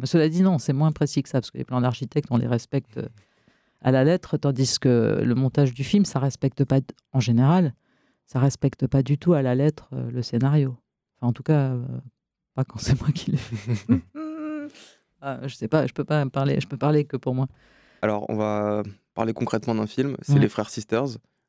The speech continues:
Speaker 2: de Jacques Audiard, qui est
Speaker 1: Ouais.
Speaker 2: sorti en deux mille dix-huit. Un film pour lequel vous avez été nommé au César du meilleur montage.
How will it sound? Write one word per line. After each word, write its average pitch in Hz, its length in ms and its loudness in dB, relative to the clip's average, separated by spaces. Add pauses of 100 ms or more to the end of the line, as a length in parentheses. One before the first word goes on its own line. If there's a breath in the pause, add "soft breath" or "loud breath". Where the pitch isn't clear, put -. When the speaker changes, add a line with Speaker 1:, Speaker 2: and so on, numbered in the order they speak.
Speaker 2:
de 107 80 0
Jacques 104 220 -2
Audiard, 107 420 -2
qui - 80 -6
est - 20 2
Speaker 1:
Ouais. 139 60 4
Speaker 2:
sorti - 200 -4
en 104 60 0
deux 104 120 -2
mille 98 120 -2
dix-huit. 110 460 -2 (300)
Un 107 80 0
film 123 200 0
pour 117 120 0
lequel 110 240 0
vous 107 120 -4
avez 107 80 2
été 107 140 -2
nommé 113 280 2
au 110 80 0
César 110 280 -2
du 110 100 -6
meilleur 104 200 0
montage. 113 500 -2